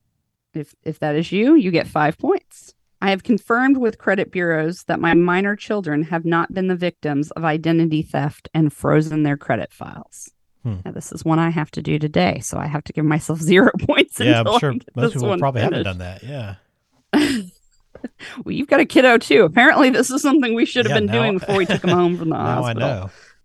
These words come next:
Speaker 1: Um, I have run antivirus software programs on my computers and devices. You can even get antivirus software for your cell phones nowadays, people. I always make sure that my computer and devices have the most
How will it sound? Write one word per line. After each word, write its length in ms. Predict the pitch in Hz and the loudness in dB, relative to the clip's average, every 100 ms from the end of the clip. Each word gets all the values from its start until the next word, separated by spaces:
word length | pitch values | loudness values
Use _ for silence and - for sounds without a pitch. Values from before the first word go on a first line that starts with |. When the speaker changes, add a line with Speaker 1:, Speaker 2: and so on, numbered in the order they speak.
| _ _ - | _ _ 2
Speaker 1:
Um, 400 | 214 202 180 - 196 | 6 6 4 0 0
I 160 | 220 | 2
have 160 | 247 220 | 2 2
run 340 | 220 214 208 - | 2 2 0 0
antivirus 760 | 196 202 247 233 214 208 214 214 | 0 2 0 -2 -2 -2 -2 -6
software 560 | - 208 196 - 190 | -2 -2 -2 -2 -4
programs 500 | 185 180 175 180 175 | 0 -2 0 0 0
on 120 | 170 | 0
my 140 | 170 160 | 0 0
computers 560 | 170 160 175 170 170 175 | -2 -2 0 0 0 -2
and 240 | 165 156 | 0 0
devices. 760 | 156 139 147 - - - - _ _ _ _ _ _ _ _ _ - | 0 -4 -6 -12 -18 -18 -20 _ _ _ _ _ _ _ _ _ -10
You 140 | 175 | -6
can 120 | 196 | 0
even 180 | 208 247 | 0 0
get 120 | 240 | -2
antivirus 640 | - 180 202 170 160 156 156 | -2 0 0 0 0 0 -2
software 340 | 135 156 - | -6 -4 -8
for 120 | - - | -6 -8
your 100 | 156 | -8
cell 180 | - | -10
phones 280 | - - - | -12 -14 -16
nowadays, 360 | - - - - | -18 -18 -18 -20
people. 320 | - - - - _ _ _ _ _ _ _ _ - | -20 -18 -18 -20 _ _ _ _ _ _ _ _ -4
I 120 | 185 | -2
always 360 | - 220 254 247 | 0 0 2 0
make 200 | 220 - | 0 -4
sure 200 | 214 202 | -4 -4
that 140 | - | -2
my 100 | 180 | -2
computer 460 | 175 185 - 185 185 | -2 -6 -2 0 0
and 100 | 175 | 0
devices 500 | 165 165 - - - | -4 -6 -8 -10 -8
have 120 | 170 | -4
the 80 | 175 | -2
most 260 | 160 156 | -2 -4